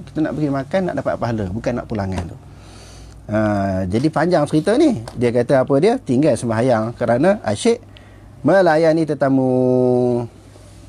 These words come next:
Wa minha tawaqqufu tamriri au imda'i muwazzafi. Ha. Dia kata, ba'dal awraqil muamalat.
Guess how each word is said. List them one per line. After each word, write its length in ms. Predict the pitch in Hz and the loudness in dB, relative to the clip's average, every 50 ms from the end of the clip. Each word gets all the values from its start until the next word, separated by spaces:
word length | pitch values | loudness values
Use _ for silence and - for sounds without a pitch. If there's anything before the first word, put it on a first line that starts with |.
| - - - - - - - | -20 -20 -20 -20 -20 -20 -10
Wa 160 | - 147 165 196 | -2 0 0 2
minha 320 | 247 285 262 220 202 196 | 2 2 4 4 4 4
tawaqqufu 560 | - 196 196 226 247 - - 190 - 220 202 196 - | 4 2 2 2 0 -2 -4 -6 -2 -2 -2 0 2
tamriri 800 | - 180 165 156 147 156 202 240 226 208 185 190 190 185 190 180 - - - - - - - - - - - - 151 | 0 2 2 4 2 2 2 2 2 4 4 4 2 2 -2 -6 -12 -20 -20 -20 -20 -20 -20 -20 -20 -18 -6 0 0
au 160 | 175 190 - | 2 2 2
imda'i 560 | 175 170 170 147 147 208 214 208 - 185 185 | 2 0 0 2 2 4 4 4 2 0 -2
muwazzafi. 800 | 180 175 170 175 196 185 160 131 147 165 - - 240 302 349 302 - _ - - - _ - - - - - - - | 0 0 2 2 2 2 2 2 0 -2 -2 0 -2 -2 -2 -2 -4 _ -20 -20 -20 _ -20 -20 -20 -20 -20 -18 -8
Ha. 160 | - 113 131 151 156 156 156 156 151 147 143 139 139 135 131 127 123 123 120 120 117 117 113 113 110 104 104 101 92 95 - - - - - - - - - - - - - - - - - - - - - - - - - - - - - - - - - - - | -2 0 2 4 4 4 4 4 4 4 4 4 4 4 4 4 4 2 2 2 0 0 0 -2 -2 -2 -4 -6 -8 -10 -14 -16 -20 -20 -20 -20 -20 -20 -20 -20 -20 -20 -20 -20 -20 -20 -20 -20 -20 -20 -20 -20 -20 -20 -20 -20 -20 -20 -20 -20 -20 -20 -20 -20 -14
Dia 140 | - 120 131 120 | -6 -4 -2 0
kata, 400 | 143 139 - 220 240 254 269 - - - - - - - - - - - - - | 0 0 2 2 0 0 -2 -6 -18 -20 -20 -20 -20 -20 -20 -20 -20 -20 -20 -10
ba'dal 480 | - 123 147 226 208 214 202 185 190 196 | -4 0 2 4 4 4 2 2 0 0
awraqil 560 | - 175 175 165 180 226 233 214 - 214 185 | 2 2 2 4 4 4 2 2 0 -2 -4
muamalat. 960 | 175 175 165 151 170 165 156 156 160 180 180 165 135 - - - - - - | -2 -2 -2 0 0 0 2 2 2 4 2 2 2 -2 -6 -12 -18 -18 -20